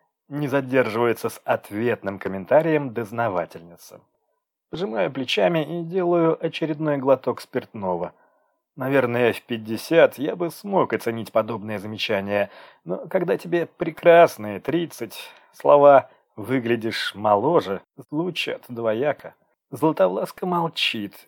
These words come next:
явно чувствую себя не в своей тарелке, и я решаю немного разговорить её, потому что мой член настойчиво даёт понять, что сегодняшней ночью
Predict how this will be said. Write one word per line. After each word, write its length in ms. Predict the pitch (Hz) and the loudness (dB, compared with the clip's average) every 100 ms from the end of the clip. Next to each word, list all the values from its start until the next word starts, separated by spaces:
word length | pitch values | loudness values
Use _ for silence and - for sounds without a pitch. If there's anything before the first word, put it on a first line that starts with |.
| _ | _
явно 600 | - 131 165 196 202 190 180 | -10 -4 0 0 2 0 0
чувствую 600 | - 151 151 - 139 131 | -2 -2 -8 -4 -2 0
себя 320 | - 135 135 | -2 0 0
не 120 | 131 | 0
в 60 | 117 | -8
своей 320 | - 123 123 | -6 -4 -4
тарелке, 720 | 117 123 143 143 - 101 98 - _ _ | -2 -2 2 0 0 -8 -8 -10 _ _
и 80 | 147 | -8
я 240 | 139 147 | -4 -4
решаю 560 | 139 135 - 190 180 170 | -4 -6 -2 -2 0 -2
немного 500 | 135 127 151 170 151 | -4 -4 -4 -2 -2
разговорить 840 | 156 131 131 135 135 113 101 - | -2 -4 -6 -2 -2 -2 -6 -12
её, 400 | 95 95 95 95 - - _ | -10 -4 0 0 -2 -20 _
потому 260 | - 101 101 | -6 -6 -6
что 420 | - 110 107 104 - | -8 -4 -2 -4 -8
мой 260 | 101 101 95 | -8 -8 -6
член 460 | - 135 165 101 - | -4 2 2 2 -6
настойчиво 580 | 104 92 - 110 190 208 | -12 -12 -8 -8 -2 -2
даёт 280 | 202 202 180 | 0 -2 -2
понять, 440 | 202 202 202 160 | -4 0 4 4
что 300 | - - 110 | 4 -6 -6
сегодняшней 1040 | 95 - 95 92 117 214 202 208 185 190 196 | -6 -14 -16 -6 -4 -4 -8 -10 -12 -10 -4
ночью 640 | 170 151 156 - 156 156 | 2 4 4 2 4 4